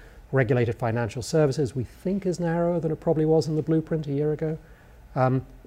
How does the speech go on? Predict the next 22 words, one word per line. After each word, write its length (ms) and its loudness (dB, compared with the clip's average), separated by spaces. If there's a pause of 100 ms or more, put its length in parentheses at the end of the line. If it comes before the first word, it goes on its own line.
we 240 -2
know 260 6
that 340 -2
they're 140 0
worried 280 2
about 240 -2
fintech. 560 -2 (680)
Um, 340 4
with 480 4
what 180 4
had 120 0
previously 320 4
been 160 0
natural 320 -2
resources, 580 -2
extractives 800 0
has 140 -2
been, 320 0 (340)
is 140 -2
the 80 0
new 200 4
term, 420 2